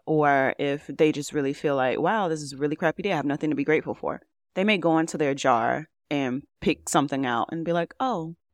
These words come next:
I was grateful for this woman smiling at me this day." Because it's really the little things that can really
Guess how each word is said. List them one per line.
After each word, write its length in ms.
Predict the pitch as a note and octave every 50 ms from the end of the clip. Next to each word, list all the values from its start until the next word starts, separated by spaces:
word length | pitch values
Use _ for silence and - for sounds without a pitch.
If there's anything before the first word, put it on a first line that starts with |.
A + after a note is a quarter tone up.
| _ _ _ _ _
I 120 | F3 F#3 G3
was 180 | G3 F#3+ -
grateful 380 | - G3 F3+ - - - F3+ F3+
for 320 | - - E3+ E3 D#3+ E3
this 260 | D#3+ E3 E3+ - -
woman 260 | E3+ E3+ D#3+ D#3+ D#3+ D#3+
smiling 500 | - F3 D3 C#3 C3+ C#3 C#3+ C#3+ C#3 B2+
at 120 | - -
me 120 | - A2
this 220 | A#2 A2+ G2+ D3+ -
day." 300 | - - C2 - - - _ _ _ _ _ _ _ _ _ _ _ _
Because 280 | F#3+ F3+ F#3+ F3+ D#3+
it's 140 | F3 F#3 F3+
really 340 | F3 G3+ G3+ F#3+ F3 D#3+ - - _ -
the 120 | D#3+ D#3
little 240 | D3 C#3+ C#3 C#3 C#3
things 480 | - - A#2+ B2 C3 C3+ C3+ C3 C3+ -
that 320 | C#3 B2+ A#2+ A2 A2+ - _ _ _ _ _ _ _ _ _ _ _ _
can 220 | - G3+ D#3 D3 D3
really 420 | C#3 C3+ B2+ B2+ B2+ C3+ D3 -